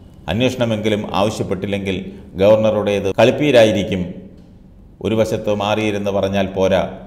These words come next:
പ്രോസിക്യൂഷൻ നടപടികൾക്ക് അനുമതി നൽകേണ്ടത് ഗവർണർ തന്നെയല്ലേ എന്നുമാണ് സുധാകരൻ ചോദിച്ചത്. ഗവർണറെ ആക്ഷേപിക്കുന്നത് ജനാധിപത്യ വിരുദ്ധം തന്നെയാണ്. തങ്ങൾ ഉന്നയിച്ച ആരോപണങ്ങളാണ് ഗവർണർ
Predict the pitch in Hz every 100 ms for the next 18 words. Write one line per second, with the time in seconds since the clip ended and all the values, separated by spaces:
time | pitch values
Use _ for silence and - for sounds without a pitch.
0 | - - 113 127 151 139 127 123 107 98
1 | 98 92 95 90 85 - - 90 104 110
2 | 104 92 87 90 87 82 - - - 98
3 | 123 143 143 110 107 104 104 95 98 92
4 | - - - - 85 92 87 85 85 78
5 | - 80 80 80 80 78 76 69 - -
6 | - - - - - - - - - -
7 | - - - 113 147 170 170 170 147 151
8 | 175 170 160 160 160 151 147 139 147 156
9 | 156 151 147 139 147 147 135 131 113 95
10 | 80 - - - - - - - 117 143
11 | 147 143 147 143 135 147 147 143 139 135
12 | 131 123 113 135 123